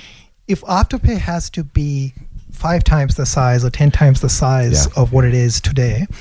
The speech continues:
Speaker 2: Yep.
Speaker 1: that would almost seem like a natural progression, right? Getting a banking license, actually
Speaker 2: Mm,
Speaker 1: becoming
Speaker 2: mm, mm.
Speaker 1: a new age bank that
Speaker 2: Yeah.
Speaker 1: operates with a very different model than the current banks do,
Speaker 2: Yeah.
Speaker 1: right? Um,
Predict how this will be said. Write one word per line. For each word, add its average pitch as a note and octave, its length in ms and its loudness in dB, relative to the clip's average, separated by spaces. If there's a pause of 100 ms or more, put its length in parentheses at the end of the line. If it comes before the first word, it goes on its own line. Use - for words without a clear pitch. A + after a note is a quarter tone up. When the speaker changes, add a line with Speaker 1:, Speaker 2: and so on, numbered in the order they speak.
(140)
Speaker 2:
Yep. D2+ 120 0 (640)
Speaker 1:
that C#3 180 -4
would C#3+ 100 4
almost C#3 320 4
seem C#3 140 4
like B2+ 160 0
a C#3+ 40 0
natural C3 300 0
progression, B2+ 460 0
right? C3 240 -2
Getting C#3 240 4
a C#3 40 4
banking C#3 340 0
license, B2+ 400 -4 (160)
actually F3+ 340 0
Speaker 2:
Mm, D#3 40 2
Speaker 1:
becoming D3+ 420 2
Speaker 2:
mm, F2 120 -4
mm. E2 60 -6 (380)
Speaker 1:
a - 20 -6 (360)
new E3 200 8
age E3 240 2
bank A#2 420 -4 (200)
that C#3+ 120 -6
Speaker 2:
Yeah. D#3 60 0
Speaker 1:
operates - 320 -2
with C#3+ 100 -8
a C3+ 80 -6
very C3+ 260 -2
different C3 260 4
model C3 300 2 (220)
than B2+ 300 4
the A#2+ 100 0
current B2+ 340 -2
banks C3 340 0
do, A#2+ 180 -2 (160)
Speaker 2:
Yeah. C2+ 260 -2
Speaker 1:
right? C3 260 4 (320)
Um, C3 580 2